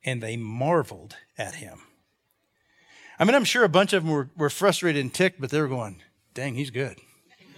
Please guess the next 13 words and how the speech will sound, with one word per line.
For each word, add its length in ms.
We 80
came 220
to 80
trap 360
him, 320
and 160
we're 140
the 100
ones 220
standing 320
in 80
the 80
cage. 600